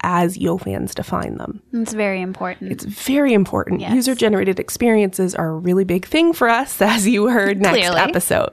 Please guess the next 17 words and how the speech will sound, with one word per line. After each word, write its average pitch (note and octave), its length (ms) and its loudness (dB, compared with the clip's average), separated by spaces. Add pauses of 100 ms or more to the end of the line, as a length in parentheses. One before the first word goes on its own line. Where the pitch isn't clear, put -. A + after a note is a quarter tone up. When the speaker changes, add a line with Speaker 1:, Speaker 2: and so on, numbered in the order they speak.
Speaker 1:
or F#3 100 4
last F3 340 -2
episode. - 540 -2 (440)
Um, F3+ 560 0 (180)
and G#3 140 4
we G#3 100 4
want F#3+ 240 0 (640)
the A2+ 120 -4
aftermarket F#3 880 -2
for - 200 -4
Yo E3+ 120 2
World's E3 260 -2
items E3 380 -2
to - 80 -6
stay D#3 440 -4
that A2+ 260 -8
way. - 240 -10